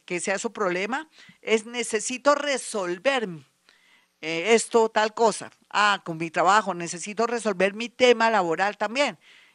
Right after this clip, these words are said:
Y milagros se dan, pero tiene que estar repetido, concentrado, bien concentrado para que esto se dé. Finalmente,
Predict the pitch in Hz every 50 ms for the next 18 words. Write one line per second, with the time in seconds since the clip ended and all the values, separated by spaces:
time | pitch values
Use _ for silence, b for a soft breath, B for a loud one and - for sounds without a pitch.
0 | b b - 226 226 190 185 175 170 170 175 175 170 196 214 - 226 185 185 180
1 | 175 175 - - 214 196 190 - 190 175 202 196 - 220 - 185 165 - 208 -
2 | - 208 180 - 196 196 190 180 180 - 185 175 165 156 - 175 160 156 156 -
3 | 196 196 190 180 180 185 185 - b b b b b b b b _ _ _ _
4 | _ _ 180 190 185 220 233 262 254 247 233 - 233 220 196 - 196 170 160 196
5 | 190 196 202 202 - 202 180 170 160 - 160 156 156 - 190 175 - 180 165 160
6 | 160 156 156 - 214 196 202 214 220 220 226 233 220 - 254 247 233 -